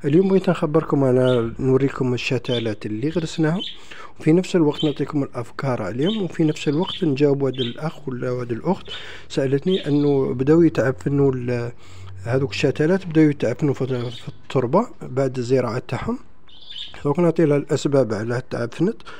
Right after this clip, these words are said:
وليه حتى تعفنت. دونك نشوفوا، نمشوا واحدة واحدة وخطوة خطوة.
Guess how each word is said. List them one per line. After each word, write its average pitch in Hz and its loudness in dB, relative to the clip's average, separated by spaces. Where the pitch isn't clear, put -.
وليه 135 2
حتى - -2
تعفنت. 175 0
دونك 156 0
نشوفوا، 156 -2
نمشوا 185 0
واحدة 147 -4
واحدة 151 -4
وخطوة 143 -4
خطوة. - -8